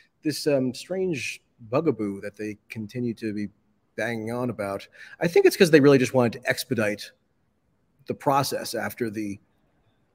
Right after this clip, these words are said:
Ukraine war started, and they wanted to do it in conjunction with Sweden, right? So if, you know, Finland scheduled some referendum for a couple months from now, you know, that could complicate the timeline.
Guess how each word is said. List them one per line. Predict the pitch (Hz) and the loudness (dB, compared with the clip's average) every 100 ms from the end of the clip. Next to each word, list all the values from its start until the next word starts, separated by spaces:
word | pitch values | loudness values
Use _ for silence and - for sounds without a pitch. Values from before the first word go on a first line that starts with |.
| _ _ - | _ _ -2
Ukraine | 127 123 113 | 0 0 2
war | 143 127 104 | 4 4 2
started, | - 123 117 117 120 | -2 -2 0 0 0
and | 123 | 0
they | |
wanted | 131 143 135 | 6 6 6
to | |
do | 123 131 | 6 6
it | 131 | 6
in | 156 131 | 2 2
conjunction | 131 123 127 131 139 117 | 2 4 4 4 2 2
with | 113 - | 0 -2
Sweden, | - 135 135 135 135 131 - - - _ _ _ _ - | -4 4 4 6 2 -2 -12 -20 -20 _ _ _ _ 2
right? | 127 123 | 4 4
So | - 135 127 | 4 4 4
if, | 123 | 4
you | 151 | 4
know, | 120 120 | 4 2
Finland | - - 160 147 127 | -8 0 4 6 4
scheduled | - 143 123 120 117 101 | 2 4 4 4 -2 -2
some | 127 117 113 | -2 -2 0
referendum | 120 117 120 123 120 117 | -2 -4 -6 -4 -4 -6
for | 117 113 113 104 | -6 -4 -4 -8
a | |
couple | - 123 113 | -8 -8 -4
months | 120 120 - | -4 -4 -6
from | 120 117 | -6 -6
now, | 113 113 117 | -4 -6 -4
you | 123 | -6
know, | 113 | -6
that | 113 | -8
could | - | -12
complicate | - 117 135 - 120 | -10 -10 -10 -10 -10
the | - | -10
timeline. | - 139 127 120 117 113 | -10 -6 -4 -2 -2 -4